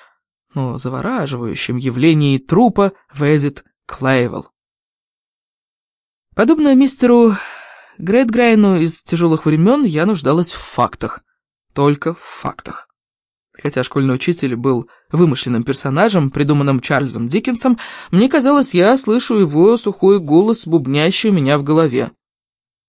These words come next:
«В этой жизни нам не нужно ничего, кроме фактов, сэр, одних только фактов».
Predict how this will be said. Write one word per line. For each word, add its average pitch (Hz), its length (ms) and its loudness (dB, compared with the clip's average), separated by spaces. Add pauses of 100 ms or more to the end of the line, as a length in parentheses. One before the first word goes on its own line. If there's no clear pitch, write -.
(200)
«В 131 180 -8
этой 147 440 -4
жизни 143 580 -2
нам 147 300 0
не 147 80 0
нужно 143 360 -2
ничего, 139 560 -2
кроме 139 280 -2
фактов, 151 640 -2
сэр, 110 400 -4 (280)
одних 120 640 -4
только 120 420 -2
фактов». - 720 -6